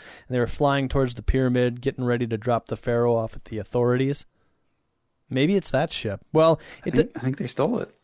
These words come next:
Speaker 1: it doesn't matter because Eric the Red blows it up.
Speaker 2: Right. Who, who they reveal his full name is, uh, Devan Shikari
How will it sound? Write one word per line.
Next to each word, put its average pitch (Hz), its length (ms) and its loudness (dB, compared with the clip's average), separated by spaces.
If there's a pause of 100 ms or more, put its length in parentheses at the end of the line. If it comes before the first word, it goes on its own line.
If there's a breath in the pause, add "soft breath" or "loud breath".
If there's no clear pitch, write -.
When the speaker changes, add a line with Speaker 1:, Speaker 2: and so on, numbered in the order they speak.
(120)
Speaker 1:
it 156 120 2
doesn't 185 320 4
matter 156 360 4
because 131 560 4
Eric 156 300 4
the 143 100 2
Red 139 240 4
blows 123 320 4
it 113 80 2
up. 101 220 -4 (920 soft breath)
Speaker 2:
Right. 107 260 -2
Who, 151 280 0
who 147 400 2
they 131 160 4
reveal 135 340 4
his 123 240 0
full 165 220 -2
name 101 280 4
is, 101 240 -2
uh, 104 460 -4
Devan 120 880 2
Shikari 127 840 -2